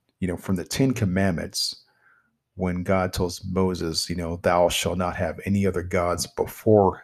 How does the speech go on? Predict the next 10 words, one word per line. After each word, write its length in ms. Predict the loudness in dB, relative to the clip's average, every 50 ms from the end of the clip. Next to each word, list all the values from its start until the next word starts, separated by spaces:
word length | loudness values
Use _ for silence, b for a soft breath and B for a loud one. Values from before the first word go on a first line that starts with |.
| _ -14
me." 540 | -10 -6 -2 0 2 2 2 2 -2 -4 _ _ _ _ _ _ _ _ _ _ _ _ _ _ _ _ _ _ _ _ _ _ _ _ _ _ B B B B B B
So 200 | B 2 2 2 2
to, 260 | 2 2 0 0 0
to 160 | -2 -4 -2
the 100 | -2 -2
Gnostics, 640 | -2 0 0 0 2 2 2 0 -2 -2 -4 -2 -2
they 80 | -2
would 140 | -2 0 -2
say, 200 | 0 2 2 2
"Well, 400 | 2 2 2 2 0 -2 -6